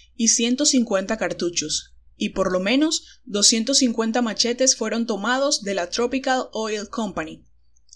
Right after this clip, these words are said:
Así, la junta, el alcalde y las milicias lograron controlar desde Puerto Wilches hasta Puerto Boyacá, el corazón de lo que hoy se conoce como Magdalena Medio. Una semana después,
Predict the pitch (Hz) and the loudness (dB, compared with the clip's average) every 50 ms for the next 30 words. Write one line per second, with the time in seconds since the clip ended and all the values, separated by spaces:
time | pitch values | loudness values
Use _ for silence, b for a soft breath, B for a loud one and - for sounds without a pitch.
0 | - - 180 185 - - 269 254 254 269 - - _ - - 175 175 - 233 233 | -8 -4 0 2 4 4 4 4 2 0 -6 -12 _ -8 -6 -4 -2 0 2 2
1 | 220 196 - 160 - - - _ - - 175 175 170 170 160 202 196 202 196 165 | 0 0 -4 -8 -12 -12 -18 _ -4 -4 -2 0 -2 -2 2 2 2 2 2 -2
2 | - - - - - - 185 180 180 208 233 254 269 254 247 214 - 196 190 202 | -8 -12 -14 -12 -8 -4 -2 0 2 2 4 6 6 6 6 4 2 2 0 -2
3 | - - B B B B B B - 220 226 220 214 220 240 247 269 294 311 320 | -2 -4 B B B B B B -2 0 0 2 2 2 2 2 2 2 0 0
4 | 320 285 262 240 214 214 196 190 208 240 262 285 294 - 233 240 240 226 190 202 | 2 2 2 2 2 0 0 0 0 0 0 0 -2 -4 -2 -2 -2 -2 -2 -4
5 | 202 202 208 196 190 - 190 185 196 220 269 294 302 302 - 330 330 330 - - | -4 -2 -4 -4 -4 -4 -4 -4 -2 0 2 2 2 2 2 0 2 0 0 0
6 | - 202 - - 202 190 - 202 185 180 175 185 180 180 180 170 170 165 165 165 | -2 -4 -4 -2 -4 -4 -2 -2 -2 -2 -2 -4 -4 -4 -2 -2 -2 -2 -2 -4
7 | 156 156 - b b b b b b b b b b - 226 226 220 - 214 208 | -4 -6 -8 b b b b b b b b b b -2 -2 -2 0 0 0 2
8 | 196 196 - - 233 262 302 311 294 277 254 240 214 - - 202 190 190 202 - | 2 4 2 2 2 2 2 2 4 4 4 4 2 -2 -2 -2 0 2 4 4
9 | 262 247 - 214 196 202 226 269 277 - 285 277 - 233 226 196 180 180 180 170 | 4 2 0 -2 -2 0 0 2 2 2 0 0 0 -2 0 0 -2 -4 -4 -2
10 | 175 170 165 165 170 160 165 156 156 151 151 156 156 151 - - _ _ _ _ | -2 -2 -2 -2 -4 -4 -6 -6 -6 -6 -6 -6 -8 -10 -14 -20 _ _ _ _
11 | - _ _ b b b b b b - - 220 233 277 277 - 240 214 214 220 | -20 _ _ b b b b b b -2 2 4 4 4 6 4 2 2 2 0
12 | 240 247 240 240 240 - - 247 269 311 311 - - | 0 0 0 0 0 0 0 2 2 2 0 0 -2